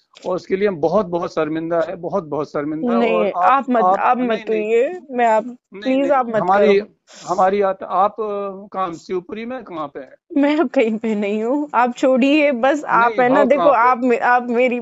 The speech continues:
Speaker 2: मेरी बात
Speaker 1: नहीं, तो
Speaker 2: मानो।
Speaker 1: फिर
Speaker 2: आप ना कभी भी ये मत सोचना, मैं इस चीज से बहुत खुश हो जाऊंगी कि मैंने आपके घर में या कभी कुछ, मैं जैसी
Speaker 1: नहीं,
Speaker 2: थी
Speaker 1: नहीं।
Speaker 2: ना, अब ऐसे ही मुझे याद रखना कि सपना एक अच्छी लड़की थी और मैंने कभी किसी के घर में कुछ
Speaker 1: नहीं,
Speaker 2: आग नहीं
Speaker 1: नहीं।
Speaker 2: लगाई। बस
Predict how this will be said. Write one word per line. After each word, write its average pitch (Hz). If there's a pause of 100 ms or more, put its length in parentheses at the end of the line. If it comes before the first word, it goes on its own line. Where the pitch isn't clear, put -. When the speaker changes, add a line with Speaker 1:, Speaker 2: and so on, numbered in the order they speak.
(120)
Speaker 2:
मेरी 262
बात 254
Speaker 1:
नहीं, 254
तो 294
Speaker 2:
मानो। 254
Speaker 1:
फिर -
Speaker 2:
आप 277
ना 311
कभी 294
भी 269
ये 254
मत 247
सोचना, 240
मैं 262
इस -
चीज 262
से 311
बहुत 247
खुश 269
हो 262
जाऊंगी 262
कि 311
मैंने 254
आपके 247
घर 247
में 233
या 254
कभी 240
कुछ, -
मैं 269
जैसी 254
Speaker 1:
नहीं, 302
Speaker 2:
थी -
Speaker 1:
नहीं। 262
Speaker 2:
ना, 262
अब 262
ऐसे 254
ही 277
मुझे 269
याद 220
रखना 262
कि 440
सपना 262
एक 262
अच्छी 254
लड़की 233
थी 285 (360)
और 339
मैंने 269
कभी 285
किसी 311
के 277
घर 247
में 247
कुछ 311
Speaker 1:
नहीं, 226
Speaker 2:
आग 233
नहीं 311
Speaker 1:
नहीं। 285
Speaker 2:
लगाई। 240
बस 285